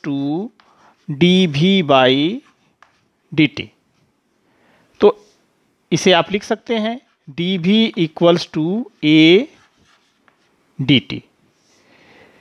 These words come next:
अब इसकी जो प्रॉपर लिमिट है डिफरेंशिएशन इंटीग्रेशन में, आप ये इसको डिफरेंशिएट कर, इंटीग्रेट कर रहे हैं,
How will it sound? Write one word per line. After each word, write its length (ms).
अब 160
इसकी 300
जो 120
प्रॉपर 440
लिमिट 380
है 100
डिफरेंशिएशन 800
इंटीग्रेशन 580
में, 400
आप 280
ये 240
इसको 220
डिफरेंशिएट 520
कर, 200
इंटीग्रेट 560
कर 140
रहे 160
हैं, 120